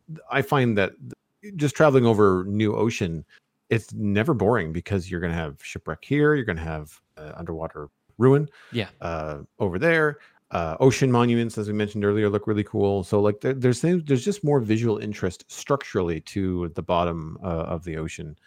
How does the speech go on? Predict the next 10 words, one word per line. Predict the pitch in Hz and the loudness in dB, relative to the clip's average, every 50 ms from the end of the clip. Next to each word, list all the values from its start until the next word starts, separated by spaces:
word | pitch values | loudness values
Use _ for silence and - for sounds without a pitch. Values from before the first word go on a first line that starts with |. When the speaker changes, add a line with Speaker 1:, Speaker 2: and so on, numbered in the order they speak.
| _ _ _ _ - | _ _ _ _ -10
Speaker 1:
which | - - - | -8 -6 -6
I | 85 | -6
think | 82 - 82 78 82 | -8 -8 -10 -10 -10
is | 78 - | -10 -10
really | 85 78 80 78 | -10 -10 -10 -10
cool. | _ - 85 82 82 - | _ -6 -6 -4 -4 -2
The, | - 131 143 - - _ - - - _ _ _ _ _ _ _ _ _ _ _ | 0 0 0 0 -2 _ -20 -20 -20 _ _ _ _ _ _ _ _ _ _ _
with | - 208 147 131 147 - | -10 -2 0 0 2 2
the | - 135 | 0 -6
drowned, | 113 131 120 151 165 175 180 190 190 190 190 175 | -4 -4 -4 -2 -2 -2 -2 -2 -4 -4 -6 -8